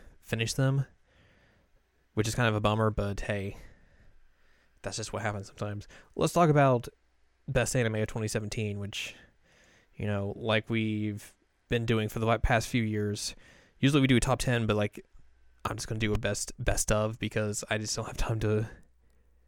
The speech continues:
rank them in order. And I don't know if I would have, even have enough for, like, ten, <laughs> let's be real. But there's a lot of good shows, and, like, the rules we usually have are, you know,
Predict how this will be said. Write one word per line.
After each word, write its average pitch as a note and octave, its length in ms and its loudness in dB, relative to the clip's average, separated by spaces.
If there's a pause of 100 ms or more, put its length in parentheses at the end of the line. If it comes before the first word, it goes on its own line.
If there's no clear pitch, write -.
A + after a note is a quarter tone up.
(520)
rank G#2+ 260 0
them G#2+ 180 0
in G#2+ 60 -2
order. A2 460 0 (920)
And G#2+ 100 -2
I A2 60 2
don't A#2 120 4
know A2+ 140 2
if A2 100 -2
I A#2 40 2
would A2+ 80 2
have, A#2+ 100 0
even A#2+ 140 0
have A#2+ 180 0
enough A2+ 180 2
for, G#2+ 140 -2
like, G#2+ 140 0
ten, A2 360 0 (120)
<laughs> - 120 -20
let's - 120 -2
be C3 120 4
real. - 580 4 (1080)
But D3 80 2
there's E3 160 4
a E3+ 40 4
lot E3 120 4
of D3+ 80 4
good B2 120 4
shows, G#2+ 260 0
and, G#2+ 180 -4
like, G#2+ 140 -4
the A2+ 120 0
rules A2 300 2
we A2 100 -2
usually A2 300 0
have G#2 320 -2
are, G2+ 320 -4 (340)
you G#2+ 80 -6
know, G2 220 -2